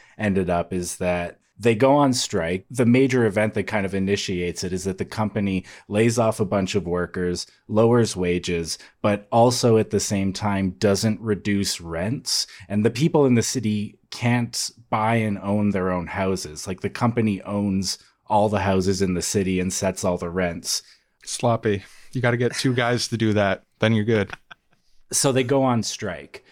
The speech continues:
Speaker 1: Another thing that's been happening at the same time is that in the last year, the American Railway Union was founded by Eugene Debs.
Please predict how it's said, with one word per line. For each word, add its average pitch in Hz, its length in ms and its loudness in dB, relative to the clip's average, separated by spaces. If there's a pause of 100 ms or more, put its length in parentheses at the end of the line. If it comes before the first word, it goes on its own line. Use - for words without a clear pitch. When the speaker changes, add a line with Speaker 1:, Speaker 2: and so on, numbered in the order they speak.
(120)
Speaker 1:
Another 135 480 4
thing 131 220 0
that's 123 180 -4
been 104 140 -2
happening 110 540 0
at 98 80 -8
the 98 80 -2
same 95 280 -2
time 101 380 -2
is 95 160 -4
that 92 200 -4
in 104 120 -4
the 101 100 -2
last 104 460 -4
year, 98 340 -2
the 92 160 -4
American 98 560 -2
Railway 92 500 -2
Union 87 480 -8
was 87 180 -6
founded 92 500 -2
by 90 200 -2
Eugene 95 680 -2
Debs. 85 540 -6